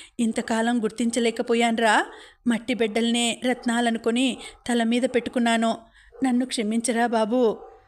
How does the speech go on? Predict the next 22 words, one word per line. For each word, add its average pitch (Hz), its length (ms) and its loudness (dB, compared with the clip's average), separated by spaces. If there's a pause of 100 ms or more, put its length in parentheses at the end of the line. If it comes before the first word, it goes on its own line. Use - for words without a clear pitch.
(400)
పుత్తడికి, 247 760 -2
ఇత్తడికి 233 560 -2
తేడా 233 340 0
తెలుసుకోలేకపోయిన 233 960 -2
ఈ 226 200 0
అత్తని 226 520 -2 (240)
క్షమించమ్మా 226 720 -2
మానస" 226 380 0 (680)
అంటూ 269 320 0
రోదిస్తున్న 233 640 0
లలితమ్మని 220 800 0
పొదవి 233 240 0
పట్టుకుంది 220 480 -4
మానస. 226 380 0 (800)
"అయ్యో, 240 480 0 (160)
అవేం 220 300 -2
మాటలత్తయ్యా, 220 760 0 (140)
పెద్దవారు, 214 580 0 (380)
మీరు 233 200 0
మమ్మల్ని 214 400 0
క్షమాపణలు 226 640 -2
అడగడమేమిటి? 220 880 -2